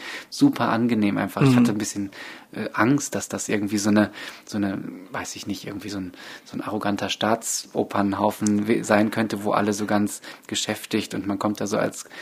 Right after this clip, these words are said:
Speaker 1: kleiner Hansel daher, so ungefähr, weiß ich nicht. Äh, also ich
Speaker 2: Ja.
Speaker 1: hatte da, man hat ja dann immer so seine Filme vorher ablaufen. Oh Gott,
Speaker 2: Ja.
Speaker 1: wie wird das wohl?
Speaker 2: Haben Sie so, so schlechte Erfahrungen schon gemacht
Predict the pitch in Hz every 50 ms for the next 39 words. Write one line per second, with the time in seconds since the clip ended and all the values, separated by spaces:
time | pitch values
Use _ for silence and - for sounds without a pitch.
0 | - - - - - 107 98 98 98 98 98 101 110 107 110 101 101 104 101 98
1 | 104 110 107 110 113 - - - - - - 117 110 - - - 131 123 120 120
2 | - 120 117 113 104 - - 180 196 185 - - 135 135 135 139 143 123 135 127
3 | 131 131 117 127 117 117 113 107 110 113 110 107 107 - - 107 107 107 113 110
4 | 110 104 110 107 113 107 107 107 104 - 127 127 131 131 120 - - 117 113 113
5 | 127 117 - 117 110 104 - 107 104 - 104 113 120 123 120 - 117 117 - 107
6 | 98 - - 113 117 127 135 127 135 143 139 151 147 - - - - - - 143
7 | - - 147 143 - - - - - 143 175 214 208 - 214 196 196 196 208 214
8 | - - - -